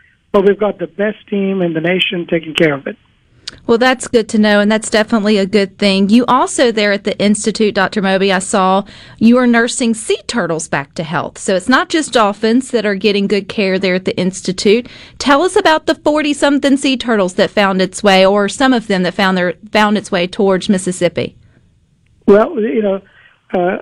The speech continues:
Speaker 1: the Kemp's Ridley sea turtle is the most endangered sea turtle in the world, but, uh, Mississippi Sound is one of its, uh, habitats. And, uh, but these animals are also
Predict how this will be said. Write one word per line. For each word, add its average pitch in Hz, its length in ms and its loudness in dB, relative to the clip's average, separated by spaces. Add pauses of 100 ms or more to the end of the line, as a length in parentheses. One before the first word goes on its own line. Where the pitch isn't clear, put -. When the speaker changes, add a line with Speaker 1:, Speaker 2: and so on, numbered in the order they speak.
(140)
Speaker 1:
the 180 100 0
Kemp's 262 320 -2
Ridley 220 400 2
sea 226 120 -2
turtle 190 300 -2
is 170 120 -2
the 165 80 -2
most 185 320 -2
endangered 190 600 -2
sea 196 100 -4
turtle 180 320 0
in 165 120 0
the 143 140 -6
world, 190 360 2 (560)
but, 180 240 0 (120)
uh, 180 280 0
Mississippi 208 580 -2
Sound 202 320 0
is 160 140 0
one 185 160 0
of 180 180 -2
its, - 140 -8 (100)
uh, 170 260 4
habitats. 226 600 -2 (600)
And, 180 300 6
uh, 180 120 4
but 180 180 -4
these 247 200 -2
animals 220 300 -2
are 185 140 -2
also 190 340 -4